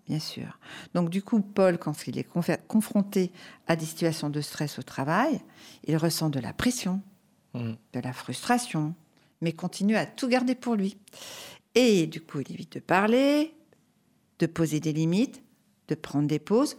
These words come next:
Speaker 1: Bref, c'est la machine infernale qui commence à s'enrayer. Et de là, il y a un comportement d'autosabotage qui apparaît.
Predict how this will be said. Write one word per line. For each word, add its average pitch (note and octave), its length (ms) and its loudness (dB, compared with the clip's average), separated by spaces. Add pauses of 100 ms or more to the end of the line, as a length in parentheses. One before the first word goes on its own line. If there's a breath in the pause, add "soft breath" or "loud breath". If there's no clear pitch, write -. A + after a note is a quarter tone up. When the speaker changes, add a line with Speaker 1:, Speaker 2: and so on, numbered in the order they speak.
(140)
Speaker 1:
Bref, G3 440 -2
c'est - 160 -12
la E3+ 80 -6
machine E3+ 280 -6
infernale E3 420 -6
qui - 140 -20
commence D#3+ 340 -8
à E3 40 -6
s'enrayer. D3+ 560 -6 (720 loud breath)
Et F#3 160 4
de F3 120 2
là, D#3+ 360 2 (640 loud breath)
il E3 60 -4
y F#3+ 40 6
a F#3+ 60 6
un F#3+ 60 2
comportement F#3 480 -2
d'autosabotage E3+ 720 -4
qui G#3 100 -4
apparaît. C#3 400 -4